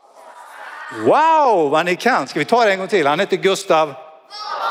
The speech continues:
Precis, så gör man på hockey. Då säger man först förnamnet och så ska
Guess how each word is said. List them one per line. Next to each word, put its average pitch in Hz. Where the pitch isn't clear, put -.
Precis, 202
så 220
gör 240
man 214
på 196
hockey. 165
Då 175
säger 220
man 185
först -
förnamnet 220
och 160
så 160
ska 226